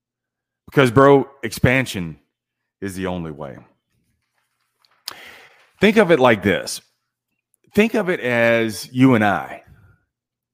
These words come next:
We got, I don't know, a hundred acres of beautiful rolling hills, lush green hill. I mean, it's got ponds on. I mean, dude, it is, it is gorgeous.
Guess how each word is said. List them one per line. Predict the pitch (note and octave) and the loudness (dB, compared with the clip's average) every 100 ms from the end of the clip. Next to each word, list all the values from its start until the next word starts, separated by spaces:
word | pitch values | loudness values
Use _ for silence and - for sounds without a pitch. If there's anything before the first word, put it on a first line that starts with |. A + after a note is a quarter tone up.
| - | -4
We | C#3+ | 0
got, | F3 B2 G#2 _ | 0 -2 -8 _
I | - | -6
don't | F3 A2 | -4 -6
know, | D#2 D2+ - _ _ | -10 -14 -20 _ _
a | - | 0
hundred | F#3+ F3+ | 4 4
acres | C#3+ B2+ F#2 D#2+ - _ _ _ _ _ _ _ _ | 4 0 -6 -16 -20 _ _ _ _ _ _ _ _
of | C3+ B2 G2 - _ - | 0 0 -4 -18 _ -8
beautiful | F3 A3+ F3 - G2 C#2 - _ - | -2 4 4 2 -8 -12 -16 _ -14
rolling | F#2 D3 G3 F3 D3 | 0 4 6 6 2
hills, | C3 A2+ D#2 G#1+ - _ _ _ - | 0 -2 -4 -14 -20 _ _ _ -6
lush | C3 F#3+ E3 C#3+ - - - - G#2+ | 0 2 2 -2 -6 -12 -20 -20 -10
green | - D#3 G3+ F#3+ D#3 | 2 4 6 4 2
hill. | B2+ G2+ | 0 -2
I | D3 | -2
mean, | E3+ D#3+ C3+ - _ | -2 -4 -8 -16 _
it's | F3+ - | -12 -8
got | B2+ D#2+ - - | -8 -10 -10 -2
ponds | G#3 F#3 F#3+ F#3 D#3 | 0 2 0 0 0
on. | E3 | 0
I | G#2+ | 0
mean, | D#3+ D3+ D3 A#2+ | -4 -4 -4 0
dude, | C#3 C#3+ | 2 2
it | A2 A#2 | 2 2
is, | A#2 G#2 F2+ - _ | 4 2 0 -10 _
it | A#2+ G2 | -6 -4
is | F2 | -8
gorgeous. | E2+ G2+ F2+ D#2+ - G#1 - | -8 -4 -2 -4 -8 -18 -20